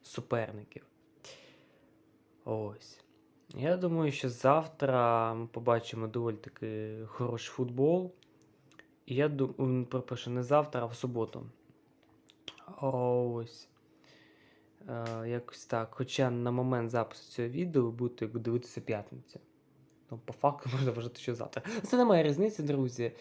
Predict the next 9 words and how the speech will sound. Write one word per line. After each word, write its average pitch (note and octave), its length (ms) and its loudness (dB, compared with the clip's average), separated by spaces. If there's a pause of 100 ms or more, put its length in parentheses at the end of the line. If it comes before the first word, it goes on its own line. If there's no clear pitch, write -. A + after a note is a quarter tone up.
(420)
Е, A#2+ 60 -2 (180)
ось, B2 680 2
е, A#2+ 800 2 (1500)
о, B2+ 500 6 (180)
значить C3+ 300 -2
так, - 180 -10
що - 160 0
я F3+ 60 6
думаю? B2 260 -4